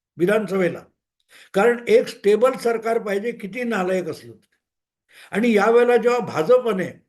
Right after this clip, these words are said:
अतिशय प्रयत्नपूर्वक आपण पर्यायी सरकार देणार असल्याची मनस्थिती दाखवली,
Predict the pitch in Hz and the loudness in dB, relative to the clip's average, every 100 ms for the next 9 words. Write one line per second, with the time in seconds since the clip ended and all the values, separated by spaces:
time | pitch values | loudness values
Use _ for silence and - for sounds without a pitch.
0 | _ _ _ _ - 170 - 233 - 240 | _ _ _ _ -14 -14 -8 -6 0 2
1 | 254 233 240 233 220 220 214 233 226 160 | 2 2 0 0 -4 -2 0 0 -2 -10
2 | 160 233 226 175 170 202 226 240 180 208 | -6 -6 -6 -4 -2 0 0 -2 -6 -8
3 | 202 220 185 170 185 240 233 208 202 202 | -6 -8 -6 -4 -4 -4 -6 -8 -8 -8
4 | 202 240 - - - 151 175 226 247 269 | -8 -10 -12 -16 -14 -4 0 2 2 0
5 | 269 285 233 196 185 185 | -2 0 -2 -2 -2 -4